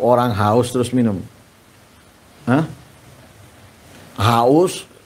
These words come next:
benar-benar kehausan, kemudian dia minum. Hah? Ya benar-benar lega gitu ya. Lega. Nah. Yang, dan yang dia cari pasti apa? Air. Hah? Yang dia cari pasti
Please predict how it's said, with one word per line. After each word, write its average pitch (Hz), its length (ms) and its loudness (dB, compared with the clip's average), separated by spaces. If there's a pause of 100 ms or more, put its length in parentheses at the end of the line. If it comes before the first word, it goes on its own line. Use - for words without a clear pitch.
(140)
benar-benar 135 480 4
kehausan, 131 560 2
kemudian 156 480 0
dia 143 160 4
minum. 139 400 0 (960)
Hah? 117 140 -12 (1400)
Ya 110 160 2
benar-benar 127 480 2
lega 165 300 2 (100)
gitu 113 160 -6
ya. 104 160 -6 (640)
Lega. 131 420 -2 (680)
Nah. 95 160 -12 (1040)
Yang, 165 240 4
dan 165 140 4
yang 196 160 2 (100)
dia 185 160 6
cari 208 320 4
pasti 240 220 4
apa? 165 160 0 (1040)
Air. 147 480 0 (960)
Hah? 143 160 -8 (160)
Yang 156 240 4
dia 147 140 6
cari 156 180 6
pasti 175 300 2